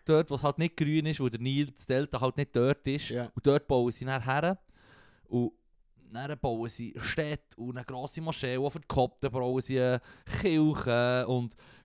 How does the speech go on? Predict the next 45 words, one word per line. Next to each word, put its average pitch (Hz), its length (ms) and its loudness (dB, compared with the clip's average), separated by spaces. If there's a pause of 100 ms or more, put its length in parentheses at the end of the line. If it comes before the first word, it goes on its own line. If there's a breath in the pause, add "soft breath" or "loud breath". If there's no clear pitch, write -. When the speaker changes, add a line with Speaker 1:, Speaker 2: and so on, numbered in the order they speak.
Speaker 1:
ge-, 127 260 -4
wirklich 143 220 -8
so, 139 300 -2
äh, 127 240 -12 (100)
das - 380 -14 (120)
Zentrum 156 720 -2
der 147 100 0
neuen 139 260 -4
Hauptstadt 135 560 -4
wird 123 160 -4
nat-, 113 180 -10
werden 120 200 -6
natürlich 123 260 -6
Regierungsgebäude 135 1120 -2
sein 127 220 -6
und 123 80 -4
so. 127 140 -2
Und 117 60 -6
dann 127 80 -6
gehst 113 160 -6
du - 40 -10
mal 131 140 -4
ein - 640 -20
paar 139 160 4
hundert 139 240 -4
Kilometer 135 440 -4
weiter 131 200 -4
runter, 131 180 2
dann 131 80 -4
siehst - 200 -8
du 147 60 -4
so 139 40 -4
einen 113 140 -4
riesen 135 540 -6
Komplex. 131 520 -6
Es - 200 -8
wird 135 200 -10
grösser 160 440 0
als 135 140 -6
das 131 180 -4
Pentagon 139 920 -2
und 127 100 0
so 127 200 2 (320 loud breath)
militärische, 139 760 0
so 143 160 4